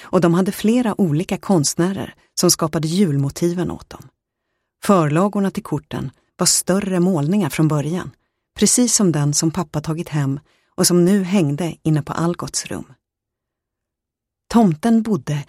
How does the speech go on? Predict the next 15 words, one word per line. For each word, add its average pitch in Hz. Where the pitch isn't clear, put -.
på 190
en 180
stor 190
gård 151
tillsammans 151
med 156
tomtemor", 156
började 143
jag, -
och 156
snart 165
mjuknade 170
Algots 151
lilla 147
kropp. -